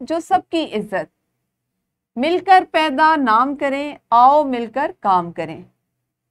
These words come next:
मिलकर मेहनत करने वालों,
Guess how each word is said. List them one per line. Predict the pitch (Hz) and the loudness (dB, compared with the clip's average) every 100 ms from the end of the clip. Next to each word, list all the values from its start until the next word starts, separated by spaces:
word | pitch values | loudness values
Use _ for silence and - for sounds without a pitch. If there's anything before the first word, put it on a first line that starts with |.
| _ _ _ _ _ _ | _ _ _ _ _ _
मिलकर | 247 349 440 - 453 403 | -4 -4 -4 -2 -2 0
मेहनत | 349 381 359 392 - | -2 0 2 2 2
करने | 285 262 262 269 | -2 0 0 0
वालों, | 240 190 180 160 | 4 4 2 -4